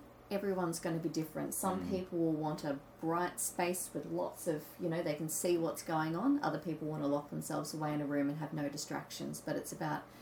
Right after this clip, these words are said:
Speaker 1: creating the environment that supports how you need to work.
Speaker 2: Mm. Okay. Helen, can you tell us a little bit about, can you go into the concept of space? Because again, if we come back to working from home, people,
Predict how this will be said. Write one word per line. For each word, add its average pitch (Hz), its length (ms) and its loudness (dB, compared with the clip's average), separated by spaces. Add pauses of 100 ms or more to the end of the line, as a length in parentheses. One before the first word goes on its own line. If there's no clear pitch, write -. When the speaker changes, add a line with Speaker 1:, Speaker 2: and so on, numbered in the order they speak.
(240)
Speaker 1:
creating 160 440 4
the 151 80 4
environment 143 720 2 (100)
that - 120 -8
supports - 800 -2 (220)
how 160 100 0
you 147 140 -2
need 135 200 -4
to - 140 -10
work. - 340 -10
Speaker 2:
Mm. 104 260 -2 (440)
Okay. 160 240 2 (880)
Helen, 190 240 8
can 214 120 6
you 208 100 6
tell 220 280 8
us 247 160 8
a - 100 2
little 147 200 10
bit 131 200 8
about, 123 300 10
can 170 160 8
you 165 60 8
go 185 160 12
into 143 520 10
the 113 380 8
concept - 720 6
of 110 380 8 (340)
space? - 840 8
Because 113 240 4
again, 120 240 10
if 117 140 6
we 107 80 2
come 127 180 8
back - 200 6
to 107 180 6
working 104 420 4
from 98 220 0
home, 98 520 6
people, 107 500 4